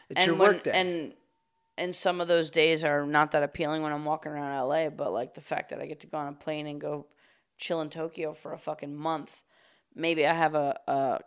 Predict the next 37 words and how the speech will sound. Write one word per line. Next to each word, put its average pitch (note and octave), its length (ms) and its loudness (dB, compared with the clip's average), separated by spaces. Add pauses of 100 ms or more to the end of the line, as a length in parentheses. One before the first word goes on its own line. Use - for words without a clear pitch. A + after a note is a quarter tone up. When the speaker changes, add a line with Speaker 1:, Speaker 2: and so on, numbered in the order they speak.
Speaker 2:
camera F3+ 420 0
in D#3 80 -6
front D#3 220 -8
of D3 40 -8
my D3 120 -8
face, - 440 -12 (360)
but - 120 -20
the E3 80 -10
fact E3+ 280 0
that D3+ 180 0
it's - 200 -8
m-, D#3 340 -10 (100)
not E3 360 -2
only E3 240 -4
paying E3+ 320 -6
for D#3 160 -6
it, D3+ 80 -12
but D3+ 120 -6
more E3 360 2
than D#3 160 -6
paying D#3 280 -10
for D3+ 320 -6
it. - 80 -14 (360)
If - 140 -4
I F3+ 140 8
leave F3 520 -2 (100)
Tokyo, E3+ 800 -2
I D#3+ 80 -12
had E3 140 -2
a D#3 60 -2
great D3+ 420 0
vacation. D3 760 -6 (260)
I D#3+ 60 -8
spent E3 300 -6
a D3+ 40 -2
month D#3 360 0
there. C#3+ 340 -2